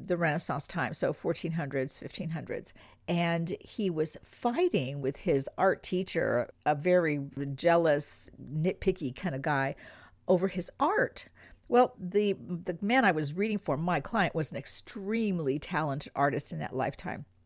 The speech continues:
And his teacher had been stealing his work and taking credit for it and trying to sell it and pass it off as his own. And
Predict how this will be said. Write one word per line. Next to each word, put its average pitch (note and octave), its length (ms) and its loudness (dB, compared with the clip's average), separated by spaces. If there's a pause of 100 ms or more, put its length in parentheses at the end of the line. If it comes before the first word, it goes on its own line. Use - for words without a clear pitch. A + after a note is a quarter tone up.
(140)
And F3 100 4
his E3 140 0
teacher G3+ 380 0
had E3 120 0
been D3 120 -6
stealing F#3+ 400 0
his D3+ 160 -2
work E3 280 2
and D3+ 80 0
taking C3+ 280 -6
credit A#3 320 6
for F3 260 4
it E3+ 80 4
and - 80 -6
trying - 240 -6
to - 60 -10
sell F#3+ 340 6
it F3 140 6
and - 100 -4
pass E3 300 -2
it D3 80 0
off C3 200 0
as A#2 120 -2
his C3 160 0
own. F3+ 340 4 (560)
And D#3 480 0